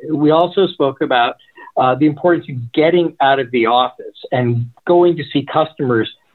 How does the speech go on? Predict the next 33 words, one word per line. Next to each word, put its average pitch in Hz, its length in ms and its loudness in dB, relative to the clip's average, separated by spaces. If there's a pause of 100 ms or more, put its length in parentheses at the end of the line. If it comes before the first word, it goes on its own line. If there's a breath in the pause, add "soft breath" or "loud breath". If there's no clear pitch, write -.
and 139 120 0
then 135 160 0
bringing 190 400 2
that 151 240 0
back 160 320 0 (480)
to 139 560 0
the, 131 220 2
the 147 120 -4
conference 147 540 -2
room, 127 340 0
if 123 160 -2
you 131 140 2
will, 135 260 4
and 127 220 -2
being 160 200 2
the 131 120 -4 (100)
voice 165 340 2 (380)
o-, 151 180 -2
o-, 165 220 2
of 143 160 0
the 143 80 -8
customer. 135 500 -2
So 139 380 0 (960 soft breath)
shaking 254 460 2
things 170 260 2
up 147 240 0
and 139 100 -4
getting 165 300 2
out 151 220 2
of 139 80 -6
the 127 80 -12
usual 139 680 0
role, 131 500 2